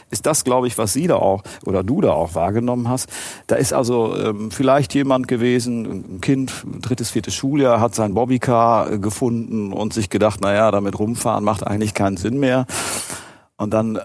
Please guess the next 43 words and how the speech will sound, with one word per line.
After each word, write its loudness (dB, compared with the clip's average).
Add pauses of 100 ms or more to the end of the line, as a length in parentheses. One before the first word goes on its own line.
hat 0
der 2
Papa 2
da 4
vielleicht 0
das 0
Ding 0
schon 0
in -2
die 2
Hand 0
genommen 0
auf 0
dem -2
Weg 2
zum -2
Sperrmüll 2
und -2
dann 0
kam -2
die -2
Idee, 2 (1000)
„Das -4
könnten 0
wir 4
doch 2
mal 2
motorisieren.“ 0 (360)
Und -6
die 0
Möglichkeit, 2
das 0
zu -4
tun, -2
die 0
besteht 0
eben 0
bei 6
uns. -4
Man -4
kommt -4
zu 2
uns, 0